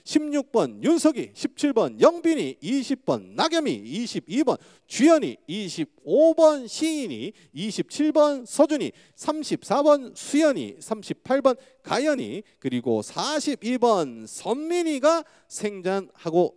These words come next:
있습니다. 자, 이제 이 열세 명들 너무너무 잘하고 있다고 박수 한번 쳐주세요. 박수! 잘하고 있어! <laughs> 근데 이 열세 명을 제외하고는, 어, 모든 친구들 현재 탈락의 고배를 맞고 있어요. 그래서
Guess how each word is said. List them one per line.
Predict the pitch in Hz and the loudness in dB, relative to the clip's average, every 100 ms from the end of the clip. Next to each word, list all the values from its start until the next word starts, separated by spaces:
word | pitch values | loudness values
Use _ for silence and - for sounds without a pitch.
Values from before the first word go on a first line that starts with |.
| _ - | _ -8
있습니다. | 190 - 135 90 87 92 160 247 - - _ | -6 -6 -10 -12 -14 -4 -2 -2 -6 -20 _
자, | - | 0
이제 | 170 180 143 208 - _ _ _ _ _ _ _ _ _ _ _ | 4 4 4 0 -10 _ _ _ _ _ _ _ _ _ _ _
이 | 190 208 160 | -6 -6 -6
열세 | 156 175 170 190 | 0 0 0 -4
명들 | 165 139 113 98 | -4 -4 -6 -2
너무너무 | 139 165 196 202 220 214 202 202 | 6 8 8 4 4 4 2 -2
잘하고 | 147 139 165 156 | -2 0 0 -2
있다고 | 127 - 107 | -4 -4 -6
박수 | 104 151 175 - | -2 -2 0 -2
한번 | 170 131 | -4 -4
쳐주세요. | 107 92 95 | -6 -10 -8
박수! | 90 226 285 254 240 233 226 220 220 214 208 202 | -6 -2 0 0 -2 -2 -2 -2 -2 -2 -2 -4
잘하고 | 180 180 185 | -4 -4 -4
있어! | 170 - 156 135 123 - 101 98 90 - - | -6 -6 -8 -6 -8 -8 -10 -12 -14 -16 -20
<laughs> | 214 196 | -20 -16
근데 | - - 170 147 110 _ _ _ | -4 -2 2 0 -2 _ _ _
이 | 208 175 | -8 2
열세 | 165 226 240 | 2 2 0
명을 | 233 226 214 | 2 0 0
제외하고는, | 190 180 170 156 143 180 139 95 - _ _ _ | 0 0 2 0 -2 -2 -2 -2 -6 _ _ _
어, | - 247 | 0 2
모든 | 226 214 254 247 | 4 2 2 -4
친구들 | 226 214 196 | -6 -4 -4
현재 | 185 185 | -2 -4
탈락의 | - 233 233 202 | -2 -2 0 -2
고배를 | - 190 190 170 | -2 2 2 2
맞고 | 131 131 120 | -2 -4 -6
있어요. | 110 - 101 117 160 | -6 -6 -6 -6 -10
그래서 | - 196 170 143 | -2 -2 0 -4